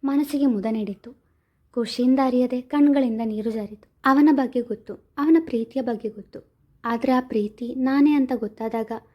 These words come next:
ನಂಗೆ ಹೇಗೆ ಪ್ರತಿಕ್ರಿಯೆ ನೀಡ್ಬೇಕು ಅಂತ ಗೊತ್ತಾಗ್ಲಿಲ್ಲ. ಅವನು ನನ್ನ ಕಣ್ಣೊರೆಸಿದ ತಕ್ಷಣ ಅವನ ಕೈಯಲ್ಲಿದ್ದ ನನ್ ಕೈ ಬಿಡಿಸಿ ದೂರ ನಿಂತೆ. ಅವನಿಗೆ ಏನು ಹೇಳ್ಬೇಕೆಂದು ತಿಳಿಯದೆ,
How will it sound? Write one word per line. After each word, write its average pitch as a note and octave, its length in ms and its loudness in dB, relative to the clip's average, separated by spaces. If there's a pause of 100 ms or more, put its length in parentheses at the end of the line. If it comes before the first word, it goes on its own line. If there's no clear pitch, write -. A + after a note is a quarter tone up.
(220)
ನಂಗೆ D4+ 200 4
ಹೇಗೆ C4+ 220 0
ಪ್ರತಿಕ್ರಿಯೆ A#3+ 520 -2
ನೀಡ್ಬೇಕು A3 480 -4
ಅಂತ G#3 200 -6
ಗೊತ್ತಾಗ್ಲಿಲ್ಲ. G3+ 560 -8 (720)
ಅವನು A3+ 400 0 (340)
ನನ್ನ C#4+ 180 6
ಕಣ್ಣೊರೆಸಿದ A3 640 -4 (580)
ತಕ್ಷಣ D#4 440 0
ಅವನ C4+ 200 2
ಕೈಯಲ್ಲಿದ್ದ A3 520 -4 (180)
ನನ್ C#4+ 220 2
ಕೈ G#3 200 -2
ಬಿಡಿಸಿ A#3 460 0
ದೂರ G#3+ 220 -4
ನಿಂತೆ. G#3+ 380 -10 (540)
ಅವನಿಗೆ B3 380 2
ಏನು A3+ 200 0
ಹೇಳ್ಬೇಕೆಂದು B3 720 -2
ತಿಳಿಯದೆ, A3+ 640 -4